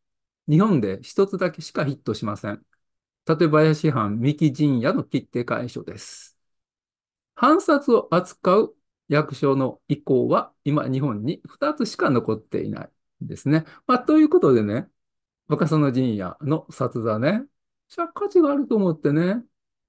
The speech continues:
保存運動をしているので、旗本浅野家若狭の陣屋札座保存プロジェクトクラウドファンディング。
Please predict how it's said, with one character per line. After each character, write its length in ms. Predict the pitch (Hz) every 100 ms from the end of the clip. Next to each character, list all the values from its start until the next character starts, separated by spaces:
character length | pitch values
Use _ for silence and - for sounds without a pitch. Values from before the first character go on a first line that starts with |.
| _ -
保 60 |
存 120 | 151 151
運 240 | 147 127
動 160 | 107 107
を 260 | 120 -
し 120 | - -
て 120 | 107
い 80 | 113
る 100 | 113
の 100 | 101
で、 220 | 127 - _ _ _ _
旗 240 | 160 156
本 280 | 143 127 -
浅 140 | 123 123
野 120 | 117
家 100 | 117
若 260 | 113 117
狭 120 | 113 110
の 140 | 104
陣 220 | 104 95
屋 240 | 143 214 -
札 280 | - 123 123
座 160 | 123
保 100 | 123
存 340 | 120 143 220 226
プ 100 | 139
ロ 100 | 131
ジ 100 | 123
ェ 40 |
ク 120 | -
ト 260 | - 190 -
ク 80 | -
ラ 100 | 147
ウ 80 | 165
ド 160 | 175 -
フ 20 |
ァ 160 | 143 131
ン 80 | 110
デ 80 | 104
ィ 100 | 92
ン 40 |
グ。 180 | 82 -